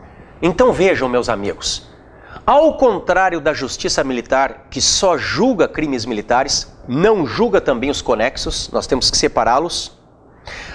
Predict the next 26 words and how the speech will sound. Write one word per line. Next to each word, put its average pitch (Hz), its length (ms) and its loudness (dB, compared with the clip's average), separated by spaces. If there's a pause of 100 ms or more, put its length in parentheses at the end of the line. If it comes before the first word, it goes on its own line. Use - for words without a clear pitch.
(100)
a 208 120 0
justiça 185 680 -2
eleitoral 139 840 0
julga 117 520 2
os 233 480 4
eleitorais 135 840 0
e 131 100 2
os 151 220 0
conexos 143 640 -4
a 143 100 -2
eles, - 500 -6 (720)
salvo 120 680 0 (180)
se - 160 -2
o 208 60 2
conexo 131 580 0 (160)
é 143 120 0
crime 110 500 -6
de 127 180 -2
júri. 120 400 0 (800)
Se - 140 2
o 247 40 2
conexo 233 540 2
é 214 60 4
crime 190 240 -2
de 151 120 2
júri, 214 400 2